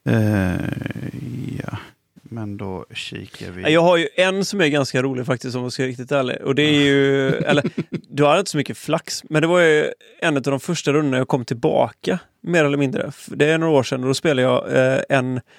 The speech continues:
Speaker 2: Onsala Tour, eller Kapare Touren. Och, ehm, går ihop med Dacke och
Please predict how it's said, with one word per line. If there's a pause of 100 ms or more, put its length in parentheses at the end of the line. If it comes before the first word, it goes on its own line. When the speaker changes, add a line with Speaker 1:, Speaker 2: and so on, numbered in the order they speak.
(220)
Speaker 2:
Onsala
Tour, (240)
eller
Kapare
Touren. (880)
Och,
ehm, (260)
går
ihop
med
Dacke
och